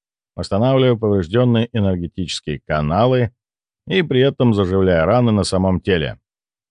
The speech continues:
Да без проблем, лишь бы хватило энергии, своей или заемной, например, из тех же кристаллов. Да и те же кристаллы эфира я формировал благодаря дару,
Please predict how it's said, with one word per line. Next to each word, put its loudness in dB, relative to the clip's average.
Да 0
без -2
проблем, 2
лишь -2
бы 2
хватило 0
энергии, -2
своей -2
или -2
заемной, 0
например, 0
из 0
тех -2
же -6
кристаллов. -4
Да 0
и 2
те 0
же 0
кристаллы 0
эфира -2
я 2
формировал 0
благодаря 0
дару, 0